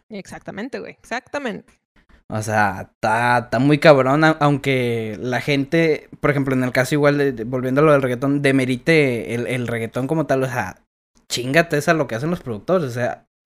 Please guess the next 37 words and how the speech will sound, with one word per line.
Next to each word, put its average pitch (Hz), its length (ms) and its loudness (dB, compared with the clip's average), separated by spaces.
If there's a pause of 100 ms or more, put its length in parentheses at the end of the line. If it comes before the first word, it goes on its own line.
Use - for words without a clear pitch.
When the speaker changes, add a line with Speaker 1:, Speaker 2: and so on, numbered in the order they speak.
(120)
Speaker 2:
pon 180 220 6
tú, 208 120 12
el 165 120 10
cantante 151 480 0
no 175 80 0
hace 160 140 0
ni 185 100 0
madres, 175 460 2
nomás 123 220 -4
está 156 100 4
de 160 60 8
bonito, 165 320 2
Speaker 1:
Ajá. 233 120 2
Speaker 2:
pero 127 220 2
el 135 120 2
productor, 131 680 6
o 127 80 0
sea, 160 120 4
yo 165 140 4
siento 196 240 2
que 208 100 4
realmente 190 460 4 (260)
debería 139 440 6
de 160 60 8
haber, 170 400 4
y 156 160 0
creo 156 200 0
que 185 100 -2
eso 202 120 -6
se 190 100 -6
está 139 280 0
como 185 240 2
que 135 180 -8 (300)
cambiando 139 580 4
poco 160 220 2
a 165 100 2
poco, 170 420 0